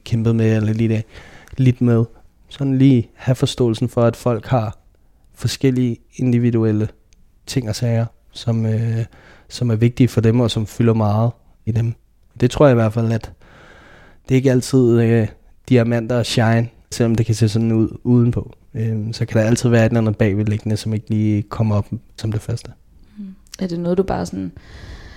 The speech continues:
Speaker 2: inde i dig selv er opmærksom på, eller er det også noget, du ligesom spørger ind til, eller sådan lige sådan tjekker ind hos, hos dem omkring dig?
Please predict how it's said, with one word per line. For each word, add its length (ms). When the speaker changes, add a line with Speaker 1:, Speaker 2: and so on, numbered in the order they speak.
Speaker 2:
inde 160
i 40
dig 120
selv 320
er 100
opmærksom 460
på, 160
eller 160
er 20
det 100
også 180
noget, 140
du 60
ligesom 380
spørger 340
ind 240
til, 260
eller 160
sådan 280
lige 200
sådan 240
tjekker 340
ind 220
hos, 440
hos 120
dem 160
omkring 400
dig? 80